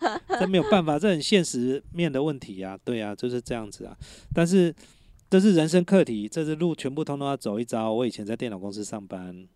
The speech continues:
Speaker 2: 对，我
Speaker 1: 嗯。
Speaker 2: 职校毕业的，念资讯的，之后也在电脑公司上班，也是这样子。但是呢，到最后真的让我赚到钱的是跟我学校学的没有关系。
Speaker 1: 对。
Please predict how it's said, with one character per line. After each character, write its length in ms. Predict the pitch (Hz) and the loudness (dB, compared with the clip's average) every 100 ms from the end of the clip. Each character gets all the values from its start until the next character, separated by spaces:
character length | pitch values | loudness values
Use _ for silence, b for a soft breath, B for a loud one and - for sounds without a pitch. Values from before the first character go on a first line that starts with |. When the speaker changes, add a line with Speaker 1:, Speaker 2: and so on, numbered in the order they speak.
| - | -14
Speaker 2:
对， 300 | - 101 85 82 | -10 -10 -10 -12
我 60 | 165 | -12
Speaker 1:
嗯。 240 | 151 147 | -12 -12
Speaker 2:
职 140 | 147 113 | -10 -6
校 180 | 143 | -6
毕 220 | 127 127 123 | -6 -8 -6
业 140 | 117 | -4
的， 100 | 101 | -6
念 220 | 101 123 | -8 -12
资 160 | - 110 | -10 -12
讯 240 | - 113 | -10 -10
的， 120 | 95 - B B B | -12 -18 B B B
之 220 | - 143 | -6 -4
后 120 | 151 | -2
也 60 | 120 | -2
在 100 | 113 | -4
电 160 | 131 110 | -6 -8
脑 80 | |
公 80 | 92 | -8
司 100 | 98 | -10
上 240 | 98 104 90 | -10 -14 -14
班， 240 | 87 87 85 90 | -16 -16 -20 _
也 140 | 95 | -16
是 100 | 101 | -14
这 140 | 101 | -12
样 140 | 101 90 | -14 -14
子。 120 | 80 - | -20 -10
但 140 | 131 | -8
是 120 | 127 | -6
呢， 120 | 131 113 B B - | -8 -10 B B -6
到 100 | 139 | -4
最 100 | 135 | -4
后 60 | |
真 160 | - 123 | -6 -6
的 80 | 123 | -6
让 100 | 120 | -6
我 60 | |
赚 160 | - 113 | -6 -8
到 100 | 110 | -8
钱 160 | - | -12
的 80 | 82 | -16
是 80 | 82 | -16
跟 280 | - 101 95 _ | -12 -14 -14 _
我 80 | |
学 160 | - 104 | -12 -10
校 120 | 113 | -10
学 160 | 110 82 | -12 -16
的 120 | 82 | -18
没 100 | 90 | -20
有 80 | 87 | -20
关 220 | 80 80 | -20 -20
系。 180 | - - _ - - _ _ _ _ _ _ | -20 -20 _ -20 -20 _ _ _ _ _ _
Speaker 1:
对。 340 | - 233 101 | -6 -6 -8